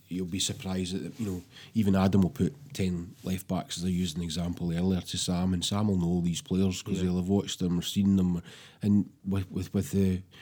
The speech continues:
Speaker 1: the technology that's out about nowadays, and Sam's very much like one who likes to go and see players playing, and that's where January's a difficult
Speaker 2: Yeah.
Speaker 1: one too, because you've got so many games in the December, January period or in the lead up. So how do you then go and see a player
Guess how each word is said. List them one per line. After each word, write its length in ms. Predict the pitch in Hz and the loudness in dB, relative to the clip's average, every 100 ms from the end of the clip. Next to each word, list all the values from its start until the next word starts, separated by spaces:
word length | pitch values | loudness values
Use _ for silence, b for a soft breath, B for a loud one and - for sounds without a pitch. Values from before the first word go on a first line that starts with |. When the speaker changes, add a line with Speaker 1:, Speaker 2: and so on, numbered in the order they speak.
| B | B
Speaker 1:
the 80 | 98 | -2
technology 640 | - 113 92 92 92 92 98 | 4 2 4 4 4 4 2
that's 160 | - | 2
out 80 | 92 | 0
about 200 | 80 92 | 2 0
nowadays, 640 | 85 95 92 85 92 90 - B B B 101 | 2 2 2 4 2 2 -4 B B B -2
and 100 | 98 | 4
Sam's 300 | 123 127 101 | 6 6 6
very 180 | 98 | 6
much 300 | 95 95 - | 4 2 0
like 160 | 95 80 | -2 -2
one 300 | 92 92 92 | 0 0 0
who 120 | 85 | 0
likes 280 | 90 92 - | 0 -2 -2
to 100 | 90 | -2
go 100 | 92 | 0
and 140 | 90 | 0
see 180 | - 95 | 0 0
players 320 | - 98 90 | 0 0 0
playing, 420 | - - 98 101 92 - | -2 0 2 2 -2 0
and 80 | 104 | 2
that's 200 | - - | 2 0
where 120 | 95 | -2
January's 500 | 85 85 92 95 185 | 0 0 2 2 2
a 60 | |
difficult 300 | 170 180 - | -2 -2 -4
Speaker 2:
Yeah. 60 | 98 | 0
Speaker 1:
one 160 | 98 90 | 0 0
too, 220 | - 104 | 0 2
because 300 | 107 107 107 B B B | 2 0 -2 B B B
you've 160 | - 95 | -2 0
got 120 | - | 0
so 160 | - 123 | 4 6
many 180 | 113 92 | 6 6
games 340 | 92 101 104 | 4 4 4
in 100 | 98 | 2
the 40 | 87 | 4
December, 500 | 90 92 95 95 85 | 2 2 2 2 2
January 480 | 95 92 98 98 | 2 2 2 2
period 360 | 92 104 101 90 | 0 4 4 4
or 140 | 85 | 2
in 160 | 87 87 | 0 0
the 40 | |
lead 240 | 90 98 101 | 2 2 2
up. 180 | 101 - B B | -2 -4 B B
So 140 | - - | -6 2
how 80 | 117 | 4
do 160 | 113 | 6
you 80 | 104 | 4
then 220 | 92 95 | 4 2
go 120 | 87 92 | 4 2
and 140 | 90 | 2
see 180 | - 92 | 2 0
a 60 | |
player 400 | 87 98 98 104 | 0 0 2 0